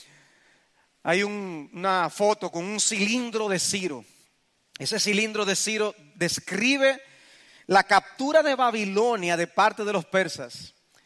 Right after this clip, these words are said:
y también habla del permiso concedido a los exiliados de regresar y reconstruir sus lugares de origen.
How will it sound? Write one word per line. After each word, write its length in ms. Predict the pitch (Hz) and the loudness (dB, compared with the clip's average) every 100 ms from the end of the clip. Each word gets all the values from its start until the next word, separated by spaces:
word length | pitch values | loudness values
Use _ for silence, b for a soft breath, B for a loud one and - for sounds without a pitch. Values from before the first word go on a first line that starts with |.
| b | b
y 100 | 175 | -2
también 520 | 180 165 160 202 214 | 0 0 -2 -2 0
habla 300 | 214 220 208 | 0 2 0
del 120 | 190 - | 0 -2
permiso 580 | 180 165 180 233 - | -4 -2 -6 -4 -4
concedido 560 | 202 190 170 170 190 180 | -6 -6 -6 -6 -4 -2
a 40 | |
los 160 | 165 165 | -2 -4
exiliados 640 | 165 - 151 165 160 139 | -6 -6 -2 0 0 -2
de 80 | 139 | -6
regresar 680 | 139 135 135 165 147 120 _ b b b | -8 -8 -6 -2 -2 -4 _ b b b
y 80 | 156 | -6
reconstruir 960 | 151 160 143 - 147 160 180 139 - - | -6 -6 -10 -10 -6 -2 -2 -2 -8 -14
sus 200 | 156 139 | -10 -8
lugares 360 | 135 135 139 | -6 -4 -4
de 80 | 131 | -8
origen. 400 | 131 113 117 | -10 -10 -16